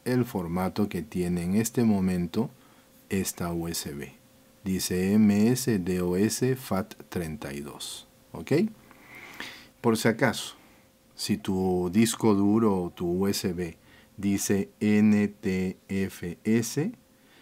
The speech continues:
solamente va a funcionar en Windows. Si dice fat treinta y dos, ¿sí? Va a funcionar para Windows y para Mac, pero solamente se van a poder incluir,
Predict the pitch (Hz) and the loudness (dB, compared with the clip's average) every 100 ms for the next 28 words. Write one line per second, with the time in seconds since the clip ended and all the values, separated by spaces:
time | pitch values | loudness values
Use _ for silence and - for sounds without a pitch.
0 | _ - - 110 113 120 131 131 110 107 | _ -6 0 6 6 6 4 4 4 6
1 | 101 110 98 92 - 95 95 113 110 90 | 4 2 0 -2 -2 -2 -2 2 2 0
2 | 87 95 _ _ 82 82 87 104 98 85 | -4 -10 _ _ -12 -10 0 2 2 0
3 | - - _ _ _ _ _ - - _ | -8 -18 _ _ _ _ _ -20 -20 _
4 | _ - - 101 101 120 107 80 - - | _ -6 0 2 6 6 4 -4 -8 0
5 | 101 101 - 110 110 113 123 127 120 160 | 0 0 2 4 6 4 2 4 2 0
6 | 202 - - _ - 90 98 180 _ - | -4 -10 -16 _ -10 -4 -2 -4 _ -8
7 | 80 - 98 180 90 90 87 - 76 65 | -8 -6 -8 -6 -6 -4 -6 -8 -10 -10
8 | 73 95 104 107 101 95 - 98 117 127 | -4 2 6 6 4 -2 -8 -6 0 0
9 | 147 143 147 180 - _ _ - - - | 2 0 0 -2 -8 _ _ -20 -20 0
10 | 147 156 156 - 156 139 139 135 135 123 | 6 6 4 2 2 4 4 6 6 6
11 | 110 107 127 180 _ - 87 87 175 185 | 4 2 0 -4 _ -6 -4 -2 -2 -4
12 | - 175 87 90 95 - _ _ - 101 | -6 -4 -2 -2 -4 -8 _ _ -2 2
13 | 104 120 110 98 104 175 | 2 4 4 4 2 -2